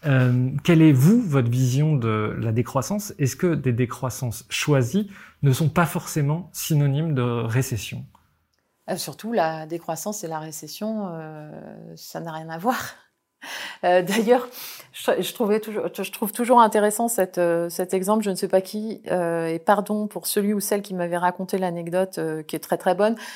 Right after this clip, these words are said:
Speaker 2: euh, me racontait qu'au, au jeu des, des mille francs ou des mille euros, euh, à la radio, euh, une fois, il y avait eu la question, que-, quel est l'inverse, euh, du mot croissance ?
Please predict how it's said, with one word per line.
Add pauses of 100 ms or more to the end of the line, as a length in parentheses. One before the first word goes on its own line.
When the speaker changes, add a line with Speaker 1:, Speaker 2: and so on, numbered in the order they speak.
(220)
Speaker 2:
euh,
me
racontait
qu'au,
au
jeu
des, (160)
des
mille
francs
ou
des
mille
euros, (380)
euh,
à
la
radio, (380)
euh,
une
fois,
il
y
avait
eu
la
question,
que-,
quel
est
l'inverse,
euh,
du
mot
croissance ?